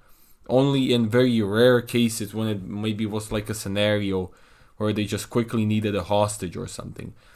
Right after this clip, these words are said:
That is the only time I can imagine this being done. All right, so, so always think about on who are you exactly going to be using that gun, because it might end up, uh, you might end up at the shorter end or at the wrong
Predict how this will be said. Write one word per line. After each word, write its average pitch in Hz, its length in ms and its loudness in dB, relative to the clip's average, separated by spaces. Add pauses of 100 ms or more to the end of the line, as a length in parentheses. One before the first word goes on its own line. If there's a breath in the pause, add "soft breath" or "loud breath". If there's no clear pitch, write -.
(160 soft breath)
That 123 240 4
is 123 140 0
the 120 140 4
only 120 640 0 (140)
time 120 260 2
I 107 80 0
can 107 180 -6
imagine 101 520 -4
this 95 320 -4
being 90 500 -6
done. 90 280 -8 (1000)
All 113 80 -2
right, 117 220 2
so, 113 320 0 (280 loud breath)
so 135 200 2
always 185 500 4
think 139 300 2
about 131 520 4
on 117 200 0
who 143 420 2
are 123 160 2
you 113 140 0
exactly 117 500 -2
going 110 240 -2
to 107 120 -12
be 95 100 -8
using 107 400 0
that 90 260 -6
gun, 95 220 -6
because 107 280 -6
it 110 60 -4
might 123 400 0
end 113 220 0
up, 113 260 0 (720 soft breath)
uh, 113 100 -4
you 147 200 2
might 151 220 4
end 131 180 0
up 117 180 0
at 113 140 -2
the 110 100 -4
shorter 113 540 -2
end 95 240 -4
or 101 160 -4
at 101 140 -4
the 101 80 -2
wrong 107 640 0